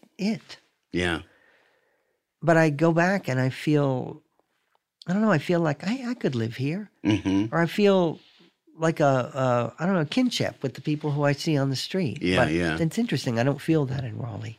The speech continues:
Speaker 1: North Carolina.
Speaker 2: Did you feel a part of Raleigh when you were there, or did it always kinda feel like you were, you know,
Speaker 1: Well, for a
Speaker 2: you
Speaker 1: little
Speaker 2: needed to go?
Speaker 1: while, I felt, you know, when I was in my early twenties.
Speaker 2: Yeah.
Speaker 1: Uh,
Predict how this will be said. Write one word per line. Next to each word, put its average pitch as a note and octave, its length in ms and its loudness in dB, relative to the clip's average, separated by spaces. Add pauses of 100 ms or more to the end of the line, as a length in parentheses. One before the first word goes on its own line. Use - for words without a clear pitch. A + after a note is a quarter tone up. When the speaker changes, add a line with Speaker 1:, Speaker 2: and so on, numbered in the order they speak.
Speaker 1:
North B2 220 -6
Carolina. A2+ 400 -8 (160)
Speaker 2:
Did D3 200 4
you E3 80 2
feel G3 280 4
a G3+ 60 6
part E3 240 2
of D#3 100 0
Raleigh D#3 280 4
when D3 180 4
you D3 100 6
were C3+ 140 2
there, D3 360 2
or G#2 180 2
did A2 180 2
it G#2+ 80 2
always G2 360 4
kinda F2+ 300 -2
feel D#2+ 340 -2
like D2+ 300 -4
you D#2 120 -4
were, C2+ 180 -6 (1500)
you - 120 -2
know, D4+ 100 2
Speaker 1:
Well, D#4+ 120 6
for - 180 2
a F4 40 8
Speaker 2:
you D4+ 40 10
Speaker 1:
little B3+ 220 8
Speaker 2:
needed E3 100 6
to C3 60 4
go? A#2+ 40 6
Speaker 1:
while, A#2+ 400 6
I A2+ 100 2
felt, A2+ 560 0
you G#3 100 6
know, G3 100 6
when E3+ 120 6
I D#3+ 80 8
was - 840 -2 (920)
in F3 140 4
my C3+ 200 8
early B2+ 220 6
twenties. C3 600 -2 (120)
Speaker 2:
Yeah. C#2 260 -2 (640)
Speaker 1:
Uh, A#2+ 360 2